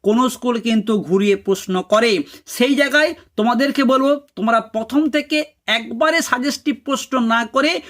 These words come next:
তোমরা অবশ্যই প্রশ্নগুলো সব তৈরি করার চেষ্টা করবে। টেস্ট পরীক্ষার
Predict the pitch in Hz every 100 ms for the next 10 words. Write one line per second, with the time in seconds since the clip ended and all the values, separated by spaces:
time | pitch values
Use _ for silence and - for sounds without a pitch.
0 | - - 233 233 208 208 285 - 320 311
1 | 233 240 - 247 226 233 - 214 202 -
2 | 202 190 196 262 302 _ _ - 302 -
3 | 262 220 196 185 156 - - - 220 254
4 | - 269 269 269